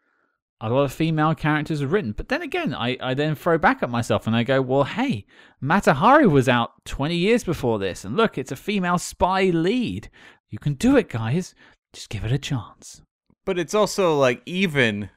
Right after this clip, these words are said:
Speaker 2: <laughs> I can't believe I'm saying something nice about Big Jim McClane, but, like, Nancy, I think Nancy Olsen was the actress, I think, in that one. But,
Speaker 1: That
Speaker 2: like,
Speaker 1: sounds right.
Speaker 2: her character had, like, more agency than this character does.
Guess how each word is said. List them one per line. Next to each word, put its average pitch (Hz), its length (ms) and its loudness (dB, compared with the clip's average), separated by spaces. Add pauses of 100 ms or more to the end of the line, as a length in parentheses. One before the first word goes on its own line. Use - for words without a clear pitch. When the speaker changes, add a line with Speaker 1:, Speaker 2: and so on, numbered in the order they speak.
(100)
Speaker 2:
<laughs> - 100 -10
I 131 240 0
can't 139 220 0
believe 135 180 -2
I'm 117 80 0
saying 117 280 0
something 110 240 -6
nice 107 220 -6
about 110 220 -4
Big 113 180 -2
Jim 101 240 -4
McClane, 113 460 -6
but, 117 100 -4
like, 117 160 -2
Nancy, 135 540 -4 (260)
I 131 40 -8
think 143 160 -4
Nancy 139 300 -4
Olsen 156 260 -4
was 180 120 -8
the 175 100 -6
actress, 175 300 -6
I 151 80 -8
think, 175 180 -8
in 185 120 -6
that 190 140 -4
one. 220 200 -6 (320)
But, - 80 -4
Speaker 1:
That 110 60 -4
Speaker 2:
like, 165 80 2
Speaker 1:
sounds 101 200 -2
right. 90 180 -8 (340)
Speaker 2:
her 190 180 -2
character 151 460 0
had, 113 240 2
like, 107 280 0
more 123 260 0
agency 110 760 -2
than 117 300 -2
this 117 180 -2
character 90 400 -4
does. 87 360 -8